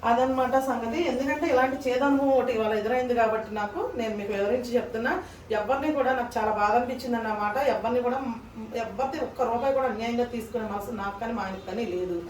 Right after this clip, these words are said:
అన్ని మోసం చేయాల్సిన అవసరం కూడా మాకు లేదు, అబద్ధాలు ఆడాల్సిన అవసరం అంతకంటే లేదు, ఓకేనా? ఇప్పుడు ఈ, కొంతమంది అంటారు, "ఇదేంటి మీ దగ్గర ఎంత ఉంది, బయట తక్కువ ఉందని."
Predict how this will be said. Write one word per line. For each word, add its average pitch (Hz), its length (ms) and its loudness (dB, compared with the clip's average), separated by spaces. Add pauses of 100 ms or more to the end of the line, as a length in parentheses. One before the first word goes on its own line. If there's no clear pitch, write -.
(340)
అన్ని 226 300 0
మోసం 240 320 2
చేయాల్సిన 240 340 2
అవసరం 226 300 0
కూడా 220 160 0
మాకు 226 260 0
లేదు, 208 180 0
అబద్ధాలు 247 480 4
ఆడాల్సిన 247 380 6
అవసరం 285 280 0
అంతకంటే 370 600 -2
లేదు, 180 260 -2 (480)
ఓకేనా? 269 440 6 (240)
ఇప్పుడు 262 220 -4
ఈ, 269 220 0 (320)
కొంతమంది 277 360 2
అంటారు, 339 540 4
"ఇదేంటి 302 420 4
మీ 262 80 -2
దగ్గర 269 200 0
ఎంత 269 200 -4
ఉంది, 294 220 -6
బయట 240 260 4
తక్కువ 269 340 0
ఉందని." 220 300 -2